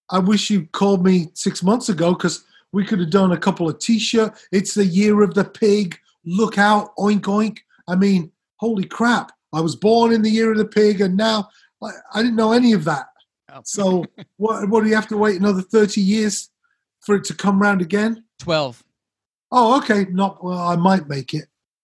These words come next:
Speaker 2: Yeah.
Speaker 1: Yeah, we'll
Speaker 2: We'll
Speaker 1: see.
Speaker 2: talk then. <laughs>
Speaker 1: Yeah.
Speaker 2: But this year is the year of the rat. And, uh, I was, I, I loved your talk the other night, uh, the Flowers of Romance one.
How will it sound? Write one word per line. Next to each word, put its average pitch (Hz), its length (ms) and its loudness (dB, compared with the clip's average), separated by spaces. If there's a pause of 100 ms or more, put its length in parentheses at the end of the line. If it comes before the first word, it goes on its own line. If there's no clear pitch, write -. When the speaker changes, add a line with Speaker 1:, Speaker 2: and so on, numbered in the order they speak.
(360)
Speaker 2:
Yeah. 240 160 -14
Speaker 1:
Yeah, 151 280 0
we'll 165 80 -8
Speaker 2:
We'll 151 60 -2
Speaker 1:
see. 196 180 -4
Speaker 2:
talk 170 280 0
then. 143 420 -6
<laughs> - 40 -10 (1400)
Speaker 1:
Yeah. 151 120 -14 (340)
Speaker 2:
But 196 220 0
this - 260 -2
year 143 380 -4 (340)
is 165 140 -4
the 202 100 -2
year 196 300 -2
of 135 60 -8
the 139 80 -6
rat. 156 440 0 (880)
And, 151 240 -2
uh, 139 240 0
I 185 160 2
was, 160 300 -6
I, 180 300 0
I 170 80 0
loved 208 240 -2
your 156 80 -8
talk 226 320 -2
the 139 140 -2
other 120 200 -4
night, 120 320 -8
uh, 117 320 -8
the 131 80 -20
Flowers 147 380 -8
of 139 60 -10
Romance 143 520 -8
one. 120 260 -10